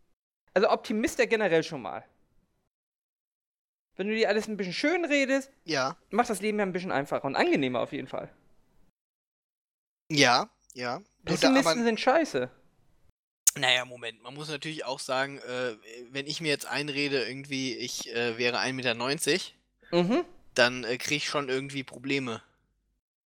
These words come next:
Speaker 1: Naja,
Speaker 2: Die
Speaker 1: wenn
Speaker 2: von die von der Tatsache herrühren, dass das ja nicht stimmt.
Speaker 1: Ja, ja, aber was, was für Problem erwartest du denn?
Speaker 2: Ja,
Speaker 1: Du
Speaker 2: zum
Speaker 1: sollst vielleicht
Speaker 2: Beisp-
Speaker 1: nicht ne,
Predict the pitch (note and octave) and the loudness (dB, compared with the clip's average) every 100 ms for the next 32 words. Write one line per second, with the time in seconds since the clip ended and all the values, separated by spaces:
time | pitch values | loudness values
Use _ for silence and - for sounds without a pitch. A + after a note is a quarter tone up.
0 | _ _ _ _ _ _ _ _ _ _ | _ _ _ _ _ _ _ _ _ _
1 | _ _ _ _ _ _ _ _ _ _ | _ _ _ _ _ _ _ _ _ _
2 | _ _ _ - C3+ C3+ C3+ C#3+ C3 A#2+ | _ _ _ 0 8 10 10 6 2 0
3 | A#2+ - - _ _ _ _ _ _ _ | -4 -16 -20 _ _ _ _ _ _ _
4 | _ _ - - B2+ A#2+ A#2+ A2+ - A2+ | _ _ -8 0 2 2 -2 -6 2 2
5 | A2+ C3+ - C3 B2+ C3 B2+ A#2+ A#2+ A#2+ | 6 6 6 0 0 2 2 0 -4 -4
6 | A#2 - A#2 A2+ A2 - C#3+ A2 - _ | -6 -8 -6 -6 -6 0 -2 -2 -18 _
7 | _ _ _ _ _ _ _ _ _ _ | _ _ _ _ _ _ _ _ _ _
8 | _ _ _ _ _ _ _ _ _ _ | _ _ _ _ _ _ _ _ _ _
9 | _ - B2 B2 B2 B2 C3 C3 B2+ B2 | _ -20 -10 0 6 8 10 8 4 0
10 | _ _ C3+ C3+ C#3 C3+ C#3 D3 - C#3 | _ _ -4 -2 -2 -2 -4 -6 -8 -6
11 | C#3+ - D#3 - C#3 D#3 D#3+ - C3+ D3+ | -4 -4 -12 -10 -6 -6 -4 0 4 4
12 | F3 - - B2+ A#2+ B2 _ _ _ - | 2 -6 -6 -6 -6 -12 _ _ _ -6
13 | B2+ F#3+ A3 A3 A#3 A#3 C4+ B3 A#3 | 4 4 6 8 8 4 -2 -2 -2